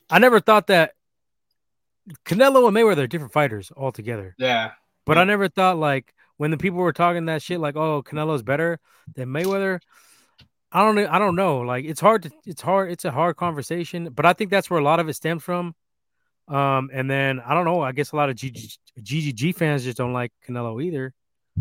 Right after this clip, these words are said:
Speaker 2: Mm-hmm.
Speaker 1: Um, but, like, to me, like, Canelo has been fighting. We talked about how many times a year he fights. Like, who else be fighting? Like, even through Can-, uh,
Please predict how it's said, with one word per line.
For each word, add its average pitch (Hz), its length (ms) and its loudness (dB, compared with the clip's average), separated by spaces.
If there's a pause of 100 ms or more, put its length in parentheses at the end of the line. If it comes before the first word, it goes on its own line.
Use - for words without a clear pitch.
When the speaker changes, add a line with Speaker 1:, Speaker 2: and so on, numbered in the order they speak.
(160)
Speaker 2:
Mm-hmm. 117 300 -10
Speaker 1:
Um, 113 420 -2 (720)
but, 151 120 4
like, 151 220 6
to 147 120 -2
me, 196 200 0
like, 170 200 4
Canelo 170 640 0 (640)
has 151 220 2
been 131 200 -2 (120)
fighting. 135 640 -2 (1200)
We 175 140 -2
talked 180 260 4
about 165 160 2
how 175 80 6
many 180 160 0
times 185 260 0
a 175 60 -2
year 190 160 4
he 185 80 -2
fights. 247 260 -2
Like, 156 140 0
who 208 140 0
else 214 120 -2
be 214 80 -10
fighting? 247 320 -2
Like, 139 220 -2 (100)
even 185 320 -8
through 226 140 -4
Can-, 220 200 -2
uh, 170 260 -2